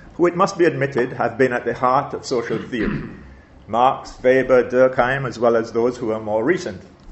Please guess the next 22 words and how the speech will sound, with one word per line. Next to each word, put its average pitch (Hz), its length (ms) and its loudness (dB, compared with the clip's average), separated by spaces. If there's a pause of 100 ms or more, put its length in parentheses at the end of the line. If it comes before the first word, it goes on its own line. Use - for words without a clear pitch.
(440)
including 117 500 0
Foucault, 131 580 2
Habermas, 117 600 -2
Giddens, 117 520 -6 (140)
and 107 180 -6
Derrida. 110 520 2 (680)
And, 175 260 -4 (220)
of 135 160 0
course, 175 220 4
they 160 100 8
provide 165 360 10
a 170 40 10
foundation 160 640 6
for 131 100 2
contemporary 143 560 -2
analysis 120 480 2
in 110 100 -10
the 113 60 -4
framing 117 460 -2
of 98 100 -8
their 104 140 -6
scholarship. 165 500 -2